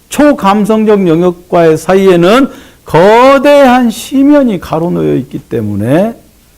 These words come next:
지금 얘기가 계속 이론 영역, 실천 영역에 가-, 이 시면이 있다는 거. 전자로부터, 즉 자연 영역의, 자연 개념으로부터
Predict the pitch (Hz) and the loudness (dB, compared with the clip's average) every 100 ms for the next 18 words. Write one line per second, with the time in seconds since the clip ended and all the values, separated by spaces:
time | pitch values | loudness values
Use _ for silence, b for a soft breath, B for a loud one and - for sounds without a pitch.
0 | _ - 180 151 147 156 147 151 160 151 | _ -6 -2 0 0 0 -2 -4 -12 -6
1 | 160 - B B B - 175 233 220 202 | -8 -8 B B B -2 2 2 2 2
2 | 190 175 226 214 202 165 151 139 - - | 0 -2 -4 -2 -2 0 -2 -4 -12 -12
3 | - _ - 135 135 - 214 185 143 - | -12 _ -8 -6 -6 -6 -4 -4 -4 -4
4 | 135 120 110 123 202 - _ b b b | -4 -2 -4 -6 -6 -12 _ b b b
5 | b b b - 175 208 226 247 233 220 | b b b -2 0 2 4 4 4 2
6 | 214 185 147 208 190 - - - 180 269 | 0 0 0 0 -4 -6 -10 0 2 4
7 | 262 220 214 214 202 214 208 190 151 - | 4 2 0 0 0 2 2 2 -2 -6
8 | - - 170 226 247 240 214 202 196 180 | -18 -4 2 2 4 2 2 0 0 0
9 | 160 160 190 - 135 - | 0 0 -4 -2 -4 -4